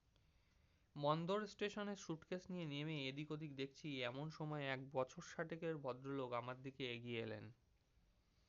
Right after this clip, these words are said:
"You are মিস্টার ব্যানার্জি?" আমার দিকে ডান হাত বাড়িয়ে জিজ্ঞেস করলেন ভদ্রলোক।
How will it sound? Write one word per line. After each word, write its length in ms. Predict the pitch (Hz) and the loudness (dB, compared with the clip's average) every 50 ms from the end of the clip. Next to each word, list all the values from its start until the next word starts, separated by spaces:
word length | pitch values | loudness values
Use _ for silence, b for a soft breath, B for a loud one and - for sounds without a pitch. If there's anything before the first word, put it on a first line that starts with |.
| b b b b b b b b b b b | b b b b b b b b b b b
"You 120 | - 151 175 | 6 8 8
are 80 | 185 | 10
মিস্টার 300 | 180 180 180 - - 185 | 8 6 4 4 6 6
ব্যানার্জি?" 580 | 170 160 180 - 180 190 175 - 202 185 131 110 - - - - - - - - - _ _ - - _ _ - - _ _ _ _ - - _ _ _ b b b b b b b b b b b b b - - | 8 8 6 6 6 2 0 0 -2 -2 -2 -2 -6 -12 -20 -20 -20 -20 -20 -20 -20 _ _ -20 -20 _ _ -20 -20 _ _ _ _ -20 -20 _ _ _ b b b b b b b b b b b b b -6 -2
আমার 260 | 151 143 156 180 170 | 0 0 2 0 0
দিকে 260 | 160 190 175 185 170 | -2 -2 0 2 2
ডান 380 | 156 143 131 139 143 151 160 170 | 4 6 6 8 8 8 6 4
হাত 180 | 175 185 175 | 2 0 4
বাড়িয়ে 400 | 160 151 156 151 160 165 147 135 | 6 8 8 8 6 4 2 2
জিজ্ঞেস 320 | 131 135 143 143 156 156 - | 2 0 0 0 0 0 0
করলেন 360 | - - 147 147 147 135 120 | 0 0 0 2 0 -2 -2
ভদ্রলোক। 440 | 123 117 107 104 110 110 110 - | -4 -6 -6 -6 -6 -8 -8 -10